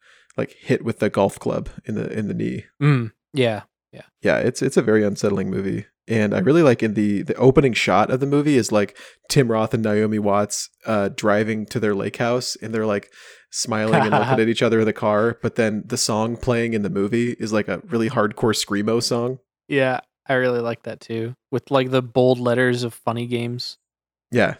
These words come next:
Speaker 2: Like, re-, just big, bold red letters. Yeah, I like the ju-, I like juxtaposition like that. It's always pretty funny.
Speaker 1: Yeah,
Speaker 2: Yeah, I'll
Speaker 1: very
Speaker 2: probably watch
Speaker 1: creepy.
Speaker 2: that one. I should probably be writing these down if I'm actually gonna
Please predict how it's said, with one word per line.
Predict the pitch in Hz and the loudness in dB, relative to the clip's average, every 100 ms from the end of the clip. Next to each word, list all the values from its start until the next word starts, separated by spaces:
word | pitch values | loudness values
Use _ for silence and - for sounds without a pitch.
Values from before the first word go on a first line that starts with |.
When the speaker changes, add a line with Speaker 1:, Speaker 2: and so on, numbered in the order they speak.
| _ | _
Speaker 2:
Like, | 123 113 | -12 -12
re-, | 131 117 120 135 120 | -12 -8 -6 -8 -12
just | 117 113 - | -10 -12 -6
big, | 113 113 113 _ - | -6 -6 -12 _ -6
bold | 113 110 110 | -4 -4 -6
red | 110 113 | -6 -6
letters. | 113 110 117 123 - _ _ _ _ _ _ _ _ _ - | -6 -8 -6 -6 -8 _ _ _ _ _ _ _ _ _ 2
Yeah, | 175 165 | 4 6
I | |
like | 165 156 | 6 4
the | 147 | 2
ju-, | 147 | 2
I | 165 190 | 4 6
like | 170 143 | 4 4
juxtaposition | 135 - - 123 120 - 120 | 0 0 -6 -4 -2 -4 -6
like | 117 | -4
that. | - 117 | -4 -4
It's | 113 - | -4 -6
always | 120 120 | -6 -8
pretty | - 131 | -10 -14
funny. | - 131 131 127 - | -12 -10 -10 -12 -6
Speaker 1:
Yeah, | 233 | 4
Speaker 2:
Yeah, | 214 | 6
I'll | 190 | 6
Speaker 1:
very | 233 240 | 6 6
Speaker 2:
probably | 233 202 | 8 8
watch | 170 151 | 8 6
Speaker 1:
creepy. | 104 | 4
Speaker 2:
that | 151 156 | 2 4
one. | 160 160 | 2 2
I | 147 - - | 0 -4 -12
should | - | -8
probably | - 202 | -2 0
be | 123 | 0
writing | 117 123 120 | 0 -2 -4
these | 110 | -10
down | 110 110 113 | -8 -8 -8
if | 117 | -10
I'm | 117 | -12
actually | 107 - 120 | -14 -14 -16
gonna | 113 127 | -16 -16